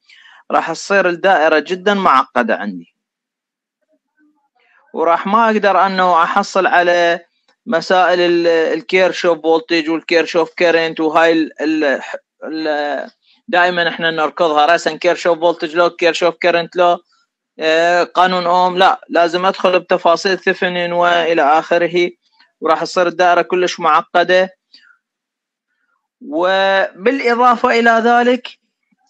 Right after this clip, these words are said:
راح يكون عندي عدم تأثير قوي للقيمة المستخرجة النهائية.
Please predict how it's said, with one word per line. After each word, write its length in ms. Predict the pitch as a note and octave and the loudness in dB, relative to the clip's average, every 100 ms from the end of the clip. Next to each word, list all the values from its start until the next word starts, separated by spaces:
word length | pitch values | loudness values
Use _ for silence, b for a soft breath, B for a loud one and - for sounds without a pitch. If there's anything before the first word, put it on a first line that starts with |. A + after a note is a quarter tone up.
| _ _ _ _ _ _ _ - | _ _ _ _ _ _ _ -8
راح 340 | D3+ E3 D#3+ | -2 -2 -2
يكون 440 | E3 D3+ A3 A#3 G#3 | -6 -6 -2 0 0
عندي 800 | D3 A3 A3+ A3 A3+ A#3 A3+ - _ _ _ _ _ _ _ _ _ _ _ _ | 0 0 2 0 0 0 -4 -14 _ _ _ _ _ _ _ _ _ _ _ _
عدم 380 | F3+ A3 G#3+ F3 | -2 -2 -2 -6
تأثير 800 | - F3 D#3 - A3+ G#3 D#3 C3 _ - | -8 -8 -8 -6 -2 0 -2 -6 _ -2
قوي 680 | A3 A#3 A#3 A#3 A3+ E3 D3+ F#3 A3+ A3+ - _ _ E3+ | 0 2 0 -2 -4 -8 -8 -4 -4 -4 -8 _ _ -4
للقيمة 840 | E3 - G3+ G#3+ G#3+ G#3 G#3+ - | -4 -4 -2 0 0 0 -2 -2
المستخرجة 840 | F3+ E3+ E3+ - F#3+ G3+ G3 F#3 | -2 -4 -6 -4 -4 -2 -4 -2
النهائية. 680 | G#3 F#3 B2 G#2+ - - - | -4 -4 -6 -8 -10 -18 -20